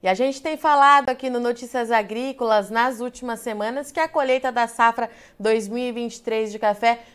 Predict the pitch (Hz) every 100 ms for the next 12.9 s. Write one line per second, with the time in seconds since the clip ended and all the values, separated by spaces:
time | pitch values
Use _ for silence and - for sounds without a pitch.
0 | _ - 240 240 233 233 226 233 226 220
1 | - 240 233 - 240 247 233 226 226 202
2 | 202 220 220 220 226 220 240 208 220 220
3 | 202 196 196 196 196 147 139 - - _
4 | - 262 285 285 285 311 302 277 285 302
5 | 285 277 269 269 285 277 269 269 254 247
6 | 226 226 214 196 233 233 - - - 240
7 | 247 254 277 277 240 233 - 381 370 381
8 | 311 269 247 277 311 277 233 233 233 220
9 | 208 185 185 190 220 - - - - 233
10 | 240 247 240 - 302 339 285 254 233 247
11 | 233 233 196 214 202 233 233 240 254 277
12 | 240 226 226 226 202 196 226 240 233